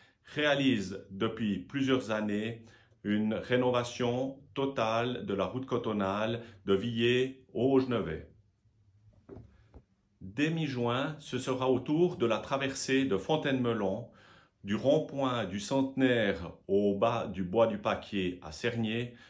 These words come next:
jusqu'à l'accès autoroutier à Fontaine-Melon. Devisés à dix millions de francs,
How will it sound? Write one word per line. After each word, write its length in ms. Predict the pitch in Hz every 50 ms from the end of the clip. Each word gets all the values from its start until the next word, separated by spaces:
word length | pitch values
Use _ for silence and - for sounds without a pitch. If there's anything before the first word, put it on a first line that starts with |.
| - _ _
jusqu'à 480 | - 92 95 135 160 151 - - - 110
l'accès 640 | 110 113 113 113 - - - - 123 123 123 - -
autoroutier 1040 | - 131 131 135 131 135 123 117 117 117 113 - - 113 107 104 107 113 117 - - - - _ _ _ _ _ _ _ _ _ _ _ _ _ _ -
à 100 | 104 107
Fontaine-Melon. 640 | 107 - 123 101 - 107 98 95 95 90 78 73 - - - _ _ _ _ _ _ _ _ _ _ _ _ _ _ _ _ _ _ _ _ _ _ _ _ _ -
Devisés 760 | 98 110 139 160 156 170 160 151 139 139 139 135 131 127 - -
à 180 | 87 95 98
dix 160 | 95 117 135
millions 280 | 143 143 139 131 127 117
de 60 | -
francs, 560 | - - - - 110 107 113 131 165 156 -